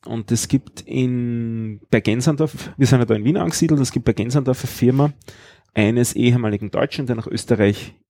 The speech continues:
emigriert ist, der da ein Fahrradgeschäft aufgemacht hat und Dreiräder verkauft, Liege-Dreiräder verkauft,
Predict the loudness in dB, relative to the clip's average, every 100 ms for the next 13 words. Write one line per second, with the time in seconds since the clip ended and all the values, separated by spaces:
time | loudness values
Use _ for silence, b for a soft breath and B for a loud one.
0 | _ -2 0 2 4 4 4 2 -2 -2
1 | -4 -10 _ B B B B _ 0 2
2 | 2 2 0 -2 -2 0 2 2 -4 -4
3 | -2 -4 -6 -8 -6 -6 -6 -4 -4 -4
4 | -8 -20 _ -12 -8 -8 -10 -16 -18 _
5 | _ _ _ _ 0 4 6 6 4 2
6 | 0 -2 -8 -8 -10 -8 -4 -4 -2 -4
7 | 0 4 4 2 -4 -6 -8 -6 -8 -8
8 | -20